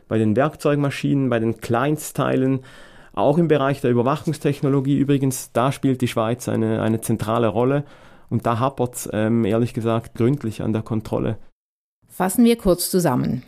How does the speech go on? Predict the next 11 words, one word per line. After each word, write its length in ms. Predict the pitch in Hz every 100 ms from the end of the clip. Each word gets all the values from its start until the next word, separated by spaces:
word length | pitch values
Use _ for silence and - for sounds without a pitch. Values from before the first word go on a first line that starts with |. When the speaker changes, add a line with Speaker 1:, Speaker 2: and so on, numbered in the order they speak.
| - - -
Speaker 2:
Die 120 | 208
Aus- 320 | 190 208 233
und 160 | 202 202
Durchfuhr 540 | 254 - - 208 220
sowie 300 | 220 185 190
die 240 | 190 185 -
Übertragung 840 | 190 190 - 156 190 202 214 196
von 300 | 190 180 175
Produktionslizenzen 1400 | - 175 180 - 185 175 214 220 214 - 196 196 - 202
von 140 | 175
Kriegsmaterial 920 | 170 - 226 - 226 226 190 175 196